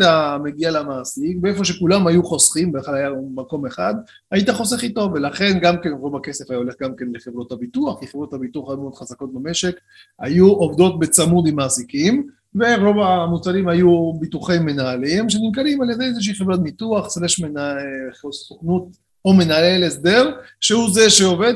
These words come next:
עד היום יש שרידים לזה, אבל, אה, זה הסיבה בעצם שהחיסכון הפנסיוני בארץ, בעיקר היה מוכתב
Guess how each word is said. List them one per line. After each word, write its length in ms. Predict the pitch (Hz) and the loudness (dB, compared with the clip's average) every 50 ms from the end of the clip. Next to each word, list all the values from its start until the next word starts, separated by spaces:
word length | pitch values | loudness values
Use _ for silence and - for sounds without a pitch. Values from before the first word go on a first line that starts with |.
| - - | 0 0
עד 180 | 180 180 165 | 0 2 2
היום 320 | 165 165 175 190 202 175 175 | 2 2 2 2 2 2 0
יש 140 | 170 165 - | -2 -4 -6
שרידים 420 | - 208 214 208 311 349 330 294 | -6 -8 -6 -4 -2 -2 -2 0
לזה, 320 | 247 202 185 185 202 214 277 - - _ _ _ _ _ _ - | 0 0 0 0 0 -2 -2 -6 -12 _ _ _ _ _ _ -12
אבל, 400 | 131 135 131 143 147 143 139 139 | -10 -6 -4 -4 -4 -4 -4 -4
אה, 520 | 143 139 139 139 139 139 135 135 135 135 131 | -4 -4 -4 -4 -6 -6 -6 -6 -8 -6 -2
זה 140 | 147 190 190 | 0 2 2
הסיבה 320 | 180 - 190 160 170 175 | 2 0 0 2 2 2
בעצם 360 | 170 170 175 175 - 180 165 | 2 2 0 0 -2 -2 -2
שהחיסכון 880 | - - - 156 135 - - - - - 131 - - 123 - 180 180 185 | -2 -2 -2 -4 -6 -6 -10 -14 -18 -12 -10 -10 -10 -6 -4 -2 -2 -2
הפנסיוני 560 | 185 175 - 143 135 - - 170 165 175 175 | -2 -2 -4 -6 -4 -4 -2 -2 0 -2 -2
בארץ, 560 | 151 139 131 147 170 202 233 247 262 247 - - _ _ _ _ | -2 0 2 2 2 4 4 2 2 0 -4 -12 _ _ _ _
בעיקר 540 | - 127 143 139 147 147 139 - 180 190 180 | -10 -6 -4 -4 -4 -4 -2 0 0 2 2
היה 280 | 160 160 156 165 170 175 | 2 2 2 2 2 2
מוכתב 600 | 175 165 151 143 - - - _ - 185 190 196 | 2 0 -4 -6 -10 -16 -12 _ -2 -2 -2 -2